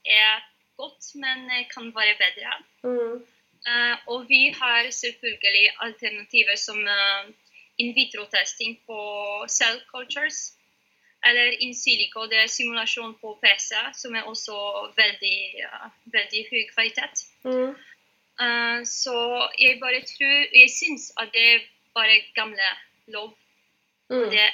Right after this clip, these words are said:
Speaker 1: eneste, eneste grunn, fordi vi trenger ikke å teste kosmetikk, eh, på dyr
Speaker 2: Nei.
Speaker 1: lenger.
Speaker 2: Virker det som at det blir bedre da? Er det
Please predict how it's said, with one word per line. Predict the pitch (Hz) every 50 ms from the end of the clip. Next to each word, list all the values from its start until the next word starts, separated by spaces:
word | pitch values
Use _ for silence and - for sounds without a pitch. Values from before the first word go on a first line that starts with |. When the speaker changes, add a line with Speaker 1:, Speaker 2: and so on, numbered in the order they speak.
| - -
Speaker 1:
eneste, | - - _ - - - - - - - - - - - - - -
eneste | 226 214 220 214 - - 240
grunn, | 220 226 226 220 233 - _ _ -
fordi | 247 233 233 233
vi | 240 262 247 254 240 - -
trenger | 233 240 233 220 208 196
ikke | 202 202 202 - _ - 214 202 - 214 - - _ _ _ _
å | 226 220
teste | - 220 214 - - - 214
kosmetikk, | _ 220 226 - - 208 208 - 208 208 208 - - -
eh, | 220 214 208 208 208 208 -
på | - 220 -
dyr | 214 208 214 214 - _ _ _ _ _ _ _ _ _ _ _ _ _ _ -
Speaker 2:
Nei. | 247 233 226 220 220
Speaker 1:
lenger. | 220 208 220 208 208 - - _ _ _ _ _ _ _ _ _
Speaker 2:
Virker | 226 233 226 214 220 214 196
det | 202 196
som | - 208 196
at | 190 190
det | - 202 196 196
blir | 202 185 185 185 190 190 -
bedre | 185 180 175 175 - - 185 196
da? | 226 247 269 269 262 -
Er | 196 185 185
det | 190 185 185 185